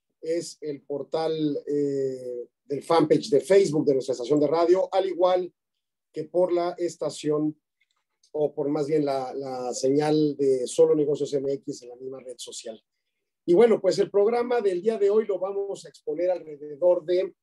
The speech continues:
la temática económica y jurídica en múltiples segmentos o sentidos. Y esto porque tenemos, eh, bueno, pues varios aspectos,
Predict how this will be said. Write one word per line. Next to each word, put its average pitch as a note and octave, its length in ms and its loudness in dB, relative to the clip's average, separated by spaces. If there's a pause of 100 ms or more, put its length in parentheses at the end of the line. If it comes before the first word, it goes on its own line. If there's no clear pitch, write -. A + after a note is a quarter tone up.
(460)
la D3+ 180 -4
temática F#3 500 2
económica E3+ 600 0
y D3+ 80 -2
jurídica F3+ 520 -2
en D#3 60 2
múltiples D#3 540 -4
segmentos A#2+ 760 -6
o D#3 300 6
sentidos. B2 840 -6 (800)
Y D#3 100 4
esto A3 320 4
porque D#3+ 300 2
tenemos, E3 640 2 (560)
eh, D#3 300 -2
bueno, D#3+ 260 2
pues D#3 160 -2
varios E3+ 300 2
aspectos, D#3+ 640 -4